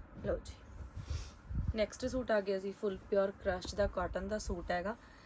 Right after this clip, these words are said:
ਲਾਈਨਿੰਗ ਲੱਗੀ ਹੋਈ ਆ, ਪਰ ਇੰਨਾ ਕੁ ਲਾਈਟ ਵੇਟ ਹੈਗਾ, ਤੁਸੀਂ ਦੇਖ ਸਕਦੇ ਹੋਗੇ। ਤੇ ਇਸ ਤਰ੍ਹਾਂ ਆਪਾਂ ਦੇਖੋ ਨੈਕ ਦਾ ਡਿਜ਼ਾਈਨ ਦਿੱਤਾ ਹੈਗਾ, ਬਿਲਕੁਲ ਸੋਬਰ ਜਿਹੇ ਡਿਜ਼ਾਈਨ ਕੀਤੇ ਨੇਗੇ ਗਰਮੀਆਂ according। ਲਓ ਜੀ, ਇਸ ਤਰ੍ਹਾਂ ਇਹ ਬਾਹਾਂ ਆ ਜਾਣਗੀਆਂ,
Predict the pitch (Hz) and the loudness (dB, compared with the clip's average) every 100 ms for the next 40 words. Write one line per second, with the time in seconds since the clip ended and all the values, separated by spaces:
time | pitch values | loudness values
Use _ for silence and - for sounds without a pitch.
0 | - - 214 208 240 254 226 226 247 240 | -4 6 8 8 6 6 4 6 6 6
1 | 226 226 214 - 214 214 226 233 196 180 | 6 4 4 2 0 0 2 6 6 4
2 | 190 185 185 180 180 185 175 175 - 185 | 0 2 2 2 0 -4 -4 -4 0 0
3 | 170 180 196 190 226 - - - - - | 2 2 2 2 0 -2 -8 -8 -10 -10
4 | - 208 196 196 - 214 - 208 202 202 | 0 4 6 4 4 2 4 4 6 6
5 | 196 - 208 185 - - 190 190 190 180 | 6 2 2 2 6 8 8 6 4 4
6 | 180 175 208 196 226 - - - 254 269 | 2 2 4 6 4 2 -4 8 10 10
7 | 320 311 277 208 247 247 262 - - 240 | 8 12 12 12 10 10 4 2 0 4
8 | 220 208 202 202 202 202 208 214 190 196 | 6 6 4 -4 -4 -2 0 -2 4 4
9 | 185 185 185 185 202 185 180 240 - - | 4 0 0 0 0 0 0 -2 -6 -16
10 | - - - 220 185 - - - - - | -14 -16 -8 0 2 2 -4 -6 -12 -10
11 | - - - - - - - - - - | -4 -2 -2 -8 -6 -6 -8 -14 -14 -10
12 | - - - 190 - 190 190 180 170 165 | -8 -6 -2 -2 -2 0 0 2 2 2
13 | 185 202 202 208 233 | 2 2 0 2 2